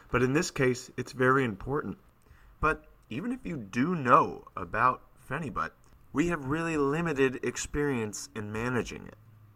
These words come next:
One commonly touted treatment is baclofen, as you heard Elliot mention. Baclofen is a gaba B agonist, so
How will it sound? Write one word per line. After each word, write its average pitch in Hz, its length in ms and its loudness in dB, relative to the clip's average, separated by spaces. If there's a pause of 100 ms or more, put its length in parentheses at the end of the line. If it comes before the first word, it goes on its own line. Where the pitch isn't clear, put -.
(500)
One 185 380 2
commonly 139 580 -2
touted 123 540 -2
treatment 104 500 -8 (100)
is 139 300 4
baclofen, - 840 2
as 101 160 -4
you 104 100 -4
heard 110 280 -2
Elliot 113 400 0
mention. 117 440 -8 (840)
Baclofen 131 520 6
is 120 100 -4
a 123 60 -4
gaba 107 340 0
B 113 260 -4
agonist, 143 580 -4 (120)
so 147 320 0